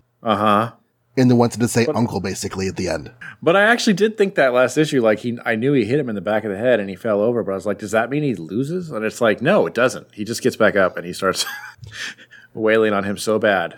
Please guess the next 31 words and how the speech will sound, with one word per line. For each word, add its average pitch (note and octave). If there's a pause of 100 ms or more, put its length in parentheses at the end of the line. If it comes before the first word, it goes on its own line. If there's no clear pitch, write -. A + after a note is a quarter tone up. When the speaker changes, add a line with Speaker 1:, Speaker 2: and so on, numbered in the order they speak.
Speaker 2:
And C#3
he -
starts B2
singing, A#2+ (380)
"I A3
get G#3
knocked G#3+
down, G3+ (280)
but A3+
I A3+
get G#3
up G#3+
again." G#3 (420)
Speaker 1:
And C3
this, F3
this E3+
is D#3
one D#3+
of D3
those C#3
instances C3
where, A#2+
again, A#2
Thor's A2+
powers A2
are G#2
kinda A2
ill-defined, A#2
'cause -
I'm G2+
like, G2